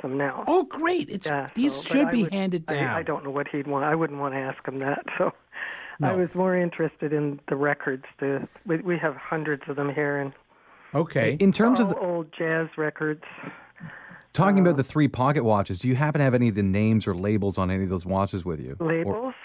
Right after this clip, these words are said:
Speaker 3: y-, yeah, wh-, who made 'em?
Speaker 2: Elgin, Waltham, Hamilton.
Speaker 1: Would I? Would that be on the watch?
Speaker 3: Yeah.
Speaker 2: Generally on the watch, and that can help. And then it depends if it's a hunter's face where there's a gold fa-,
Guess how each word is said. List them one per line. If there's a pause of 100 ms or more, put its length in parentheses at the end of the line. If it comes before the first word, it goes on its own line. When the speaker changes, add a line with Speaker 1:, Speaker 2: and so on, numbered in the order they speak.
Speaker 3:
y-,
yeah,
wh-,
who
made
'em? (120)
Speaker 2:
Elgin,
Waltham,
Hamilton. (340)
Speaker 1:
Would
I?
Would
that
be
on
the
watch?
Speaker 3:
Yeah. (220)
Speaker 2:
Generally
on
the
watch, (460)
and
that
can
help.
And
then
it
depends
if
it's
a
hunter's
face
where
there's
a
gold
fa-,